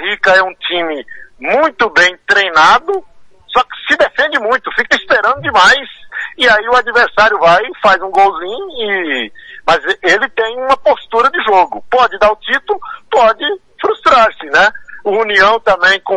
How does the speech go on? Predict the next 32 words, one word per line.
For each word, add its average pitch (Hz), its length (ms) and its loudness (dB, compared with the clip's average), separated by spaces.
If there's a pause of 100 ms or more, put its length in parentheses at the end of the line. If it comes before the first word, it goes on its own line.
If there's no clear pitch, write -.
(120)
muito 254 280 0
padrão 180 320 0
de 185 160 -8
jogo, 247 480 2 (340)
e 254 100 -4
os 269 220 2
demais 302 480 4 (200)
eu 330 260 2
vejo, 240 800 2 (360)
é, 139 760 4
correndo 208 400 0
por 277 180 0
fora 208 280 4
aí, 208 80 0
até 226 180 -2
porque 247 280 -4 (500)
o, 349 520 0
o 185 40 -2
dac 190 340 2
agora 175 260 2
com 240 120 -2
essa 156 180 0
troca 160 380 0
de 147 100 -8
treinador 196 720 2
vai, 254 180 2 (840)
vai 170 180 0 (180)
mais 226 260 2
na 247 140 2
base 208 360 0
da, 175 360 2 (340)
da, 143 180 0